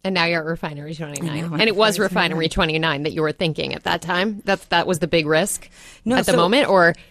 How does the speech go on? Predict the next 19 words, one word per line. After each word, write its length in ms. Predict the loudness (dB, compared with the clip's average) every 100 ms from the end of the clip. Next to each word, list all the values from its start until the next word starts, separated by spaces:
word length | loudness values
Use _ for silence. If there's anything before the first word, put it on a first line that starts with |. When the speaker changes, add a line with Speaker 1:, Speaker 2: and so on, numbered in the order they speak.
| _ -20 -4
Speaker 2:
I 140 | 0 2
was 140 | 2
at, 160 | -2 0
um, 340 | -2 -2 -4
Travel 300 | -2 0 0
Channel, 280 | 0 2 2
and 80 | 0
I 60 |
started 300 | -2 0 0
interviewing 720 | 0 -2 0 -2 0 -2 -4 -4
with, 560 | 2 2 2 -6 -20 -16 -6
um, 460 | -2 -2 -2 -4 -6
some 160 | -2 2
amazing 320 | 4 2 0
people 400 | -2 -2 0 -2
for 340 | -2 -2 0 0
other 200 | 2 0
network 320 | 0 -4 -2
jobs. 480 | -2 -2 -4 -10